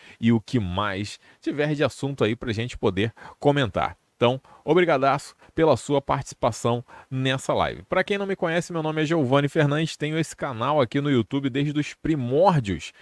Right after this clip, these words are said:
de dois mil e quatorze, ou seja, já tem bastante tempo. Tema principal do canal é fotografia, mas nada impede de falarmos de vários outros temas.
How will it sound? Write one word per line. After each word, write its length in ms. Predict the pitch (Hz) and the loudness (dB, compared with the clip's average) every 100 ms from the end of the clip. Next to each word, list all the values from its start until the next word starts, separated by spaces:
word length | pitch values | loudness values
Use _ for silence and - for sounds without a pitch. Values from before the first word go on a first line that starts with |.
| - 113 | -18 -6
de 160 | 113 | 0
dois 240 | 202 175 120 | 6 6 6
mil 140 | 131 | 2
e 20 | |
quatorze, 500 | - 156 - 165 175 | 0 -2 0 4 4
ou 80 | 113 | 2
seja, 220 | - 110 | 0 0
já 100 | 110 | 0
tem 160 | 107 127 | 0 0
bastante 440 | 113 - 117 127 | 0 0 -4 -4
tempo. 280 | - 175 226 _ _ - - - | 0 0 -2 _ _ -20 -20 -2
Tema 220 | 247 254 | 2 4
principal 480 | 208 208 - 180 180 | 4 4 4 4 4
do 80 | 175 | 4
canal 420 | 156 131 98 - _ | 0 2 2 0 _
é 160 | 226 254 | -2 -2
fotografia, 760 | 190 156 156 135 - 160 202 | -2 0 2 0 0 2 2
mas 320 | 202 240 165 | 2 -4 -4
nada 640 | 127 139 156 226 262 202 - | -6 -6 -6 -6 -2 0 0
impede 540 | 175 127 143 196 170 | -2 -2 0 2 0
de 80 | 160 | 0
falarmos 640 | 175 254 139 170 196 185 147 | 0 -2 -2 -2 -2 -2 0
de 100 | 147 | -2
vários 760 | 87 92 160 214 170 101 90 | 0 2 2 0 -4 -4 -2
outros 520 | 127 185 208 190 - | 0 0 -6 -10 -10
temas. 560 | - 127 107 64 - | -4 -2 -2 -6 -12